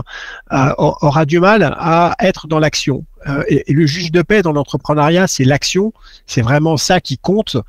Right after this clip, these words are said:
Et, et donc, un bon entrepreneur, c'est quelqu'un avant tout qui est capable de faire et donc qui est pragmatique. Et il faut donc trouver le bon équilibre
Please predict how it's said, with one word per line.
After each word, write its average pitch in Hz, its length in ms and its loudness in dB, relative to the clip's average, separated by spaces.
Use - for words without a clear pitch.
Et, 156 440 4
et 143 60 4
donc, 190 180 0
un 127 120 2
bon 190 200 2
entrepreneur, 165 600 -2
c'est - 100 -4
quelqu'un 135 320 -2
avant 143 280 0
tout 214 160 -10
qui - 100 -4
est 123 60 -2
capable 143 300 0
de 117 100 2
faire 190 280 2
et 127 60 2
donc 156 160 -2
qui - 120 -2
est 139 40 2
pragmatique. - 560 -4
Et 151 100 2
il 165 160 0
faut 160 140 2
donc 196 240 0
trouver 180 380 0
le 135 80 4
bon 196 200 2
équilibre 175 540 0